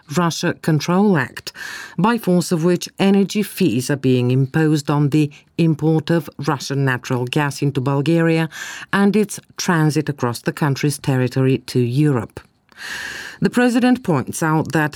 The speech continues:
a number of provisions of the Bulgarian constitution have been violated and that the legality of the newly introduced fee is questionable.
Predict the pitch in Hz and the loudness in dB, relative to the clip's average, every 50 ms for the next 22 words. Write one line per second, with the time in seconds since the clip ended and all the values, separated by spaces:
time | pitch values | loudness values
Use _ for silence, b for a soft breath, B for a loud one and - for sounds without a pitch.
0 | - - 214 214 190 180 170 156 160 170 156 - _ - - 170 143 185 202 208 | 0 2 2 4 4 4 4 2 2 0 -2 -2 _ -2 -2 0 2 2 0 0
1 | 196 - 143 - 107 123 - 120 107 - 127 117 135 139 131 143 143 131 127 127 | 0 -4 -6 -4 -4 -4 -4 -4 -4 -2 -2 0 0 0 0 0 2 2 2 2
2 | 131 127 - - 123 123 120 - - 143 - - 170 165 156 - - 180 170 170 | 0 0 -2 -2 -2 -2 -2 -2 -4 -4 0 0 0 0 0 0 0 0 0 0
3 | 151 B B B B - - 160 151 135 - - 147 143 147 143 123 135 143 147 | 0 B B B B -4 -2 -2 -2 -2 0 2 2 4 4 2 2 0 0 2
4 | 151 156 156 147 135 135 127 - 127 101 101 - - B B B B B B B | 2 2 2 2 2 0 0 -2 -2 -2 -2 -6 -10 B B B B B B B
5 | B - 214 226 226 220 202 196 - - 156 190 185 185 196 190 156 143 170 180 | B 0 2 2 2 2 2 0 0 0 0 0 2 4 2 2 2 2 2 2
6 | 180 202 220 202 208 - 139 120 120 120 113 - 139 139 147 156 165 160 151 147 | 4 2 2 0 0 0 0 0 0 0 -2 -2 0 2 4 4 4 4 4 4
7 | 151 156 - - 175 180 180 170 - 208 170 147 147 143 143 131 - - - - | 2 2 2 2 2 2 2 2 0 -2 0 2 2 2 2 0 -4 -8 -12 -12
8 | - - - - 185 180 170 170 170 175 - - 151 147 143 135 - - - _ | -12 -12 -4 0 2 4 4 4 4 2 2 0 0 2 2 0 -2 -4 -14 _
9 | - - 160 143 - - - 156 151 147 139 123 131 117 101 80 - | -4 -2 -2 -2 -2 -6 -2 0 2 2 2 2 0 -2 -2 -6 -10